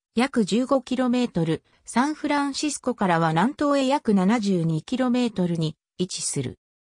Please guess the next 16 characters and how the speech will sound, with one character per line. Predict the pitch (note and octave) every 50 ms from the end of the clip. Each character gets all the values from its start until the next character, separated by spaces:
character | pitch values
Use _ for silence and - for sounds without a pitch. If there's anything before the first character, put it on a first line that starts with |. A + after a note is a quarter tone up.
| _
ア | - - G3
メ | C4 D#4
リ | E4 E4
カ | - C#4+ C4+
合 | C4+ B3+
衆 | - - - C4+ C4 -
国 | - C4+ -
国 | - - - B3 B3 -
勢 | - - - B3 B3 B3
調 | - - B3 A#3 A3
査 | - - B3 -
局 | - C#4 C4+ - G#3+
に | F#3+ F3 E3+
よ | E3
る | D#3+ D#3+ -
と、 | - D#3 -